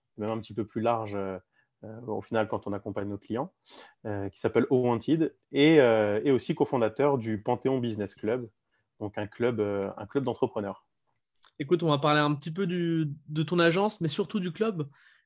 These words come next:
Speaker 2: Pour commencer, est-ce que tu peux nous ra-, nous expliquer un petit peu comment tu t'es lancé, pourquoi tu t'es lancé, est-ce que tu étais salarié ou pas, euh, un petit peu ton histoire, euh, quand tu as lancé tes, tes, tes entreprises ?
Speaker 1: Ok.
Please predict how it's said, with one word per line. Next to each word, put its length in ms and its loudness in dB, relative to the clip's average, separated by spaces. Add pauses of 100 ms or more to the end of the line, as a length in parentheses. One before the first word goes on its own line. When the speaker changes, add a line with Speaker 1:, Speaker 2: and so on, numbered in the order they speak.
(140)
Speaker 2:
Pour 160 -6
commencer, 380 2
est-ce 160 0
que 80 -2
tu 160 -6
peux 120 -2
nous 120 2
ra-, 220 -2
nous 180 0
expliquer 320 -4
un 100 0
petit 160 -6
peu 300 0 (800)
comment 240 4
tu 120 -8
t'es 120 6
lancé, 360 0
pourquoi 300 -2
tu 100 -16
t'es 120 2
lancé, 300 0
est-ce 180 -2
que 80 -8
tu 80 -8
étais 160 -2
salarié 500 0
ou 100 0
pas, 360 0 (420)
euh, 360 -2
un 40 0
petit 160 -6
peu 140 -4
ton 180 0
histoire, 380 -2
euh, 600 -2 (840)
quand 140 -2
tu 80 2
as 20 6
lancé 240 2
tes, 240 0
tes, 320 -2
tes 220 -4
entreprises ? 500 -4 (840)
Speaker 1:
Ok. 220 -2